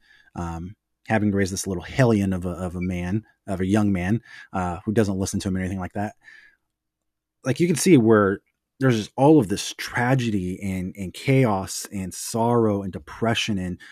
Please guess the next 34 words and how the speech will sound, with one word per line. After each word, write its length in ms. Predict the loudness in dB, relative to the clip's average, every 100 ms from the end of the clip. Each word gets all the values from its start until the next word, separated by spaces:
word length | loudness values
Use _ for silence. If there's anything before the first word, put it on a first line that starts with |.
| -20 _ _
and, 200 | -12 -10
and 180 | -10 -6
gr-, 240 | -6 -6
and, 260 | -4 -4 -4
and 260 | -4 -4 0
grief 260 | 2 2
and 100 | -2
trauma 600 | -6 -2 0 2 0 -2
that's 240 | -8 -10 -10 -10
unanswered, 640 | -8 -2 0 0 -8 -14 _ -8
that's, 220 | -8 -4
that's 320 | -6 -6 -8
undealt 520 | 0 0 2 0 -2 -6
with. 280 | -16 -18 _ _ _ -20 _ -6
Um, 460 | -2 -2 -2 -6 -12 _ _
and, 160 | 0 4
and 120 | 6
what 100 | 6
I 60 | 4
can 100 | 4
tell 140 | 4
you, 160 | 4 0
okay, 220 | -2 -4 -4 -10 _ -12
just 300 | -10 -10 -12 _ _ _ _ -10
last 360 | 0 2 2 2
bit 120 | 0
about 160 | 0 -4
my 80 |
grandfather 420 | -4 -6 -6 -8 -10
here, 160 | -8
my 120 | -6
great-grandfather 500 | -4 -4 -6 -6 -8
here, 160 | -8 -6
okay? 200 | -2